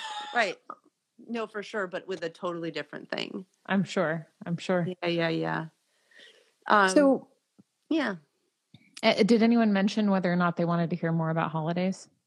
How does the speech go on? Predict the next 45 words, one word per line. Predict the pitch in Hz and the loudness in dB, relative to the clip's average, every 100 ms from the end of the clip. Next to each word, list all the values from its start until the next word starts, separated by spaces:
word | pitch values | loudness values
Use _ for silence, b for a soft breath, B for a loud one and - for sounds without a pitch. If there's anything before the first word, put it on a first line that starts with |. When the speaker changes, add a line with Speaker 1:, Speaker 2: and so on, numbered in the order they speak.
| - | -14
Speaker 2:
No. | 165 151 147 _ _ _ _ _ - | -14 -14 -18 _ _ _ _ _ 0
Speaker 1:
No? | 165 165 156 _ _ 185 | 2 2 -2 _ _ -4
Okay. | 165 165 - _ - | 0 -2 -4 _ -2
Well. | 170 | 0
Speaker 2:
No. | 165 170 160 175 _ _ _ _ _ | 0 -2 -6 -12 _ _ _ _ _
But | 247 220 | 0 2
we, | 226 240 | 0 -2
but | 214 214 | -2 -2
we | 226 208 | 2 4
are | 190 | 4
gonna | 185 170 - | 2 -4 -4
actually | 165 165 - 165 | -4 -4 -4 -6
go | 175 | 2
<laughs> | 277 | 4
over | 415 453 453 | 4 4 4
them | 480 508 494 | 2 0 -4
anyways. | 440 494 415 415 427 - | -8 -8 -8 -16 -16 -10
They're | 339 294 | -6 2
on | 190 | 6
Speaker 1:
Yeah. | 180 170 | 6 4
Speaker 2:
our | |
list | 233 240 254 247 | -2 -6 -8 -14
of | 226 | -14
things. | 208 202 185 196 - | -12 -12 -10 -14 -4
Yeah, | 220 202 | 0 0
someone, | 196 208 262 | 0 2 4
Speaker 1:
Oh, | |
do | 277 262 | 4 4
we | |
Speaker 2:
okay. | 320 | 4
Speaker 1:
have | 294 254 | 4 2
the | 254 | 0
individual? | 226 190 196 202 208 226 240 - - | 0 0 -2 -2 -2 -4 -6 -14 -4
Okay. | 202 185 165 151 _ _ - | -4 -2 -6 -12 _ _ -6
Yeah, | 196 165 | 0 2
that's | 247 | 4
Speaker 2:
Yeah, | 214 160 | 4 4
Speaker 1:
right. | 160 - 185 | 0 -10 -8
Speaker 2:
they're | 202 | -6
on | 185 | -6
our | 175 160 | -8 -8
list. | 165 160 - - | -6 -6 -8 -16
Someone | - 202 180 180 | -10 -8 -8 -6
said | 185 185 | -8 -6
birthdays. | 156 151 - 151 147 165 214 - - | -8 -8 -8 -6 -4 -6 -8 -12 -14